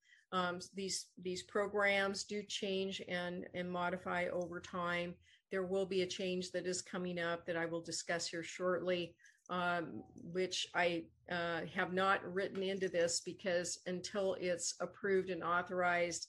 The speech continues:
uh, we're not able to put it in writing, but I will let you know what's happening with a few things verbally. Uh, please be sure to consult your C P A, your attorney, or your,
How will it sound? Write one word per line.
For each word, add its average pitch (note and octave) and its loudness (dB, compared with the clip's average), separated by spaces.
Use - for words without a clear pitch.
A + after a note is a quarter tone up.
uh, F3+ 2
we're F3+ 0
not F3+ 2
able F3+ 2
to F3 0
put G3+ 2
it F#3 2
in E3+ -2
writing, E3+ 2
but F3 0
I E3+ 4
will E3+ 2
let E3 0
you E3+ -4
know E3 -2
what's E3 -2
happening E3 0
with D#3+ -8
a D#3 -6
few E3 -8
things E3 -6
verbally. E3+ -2
Uh, F#3+ 2
please G3+ 0
be G3+ -6
sure B3+ 2
to A#3 4
consult G3 2
your F3+ -6
C G#3+ -2
P F#3+ 0
A, F#3 4
your E3 -4
attorney, F#3+ -2
or F#3 -2
your, G3+ 0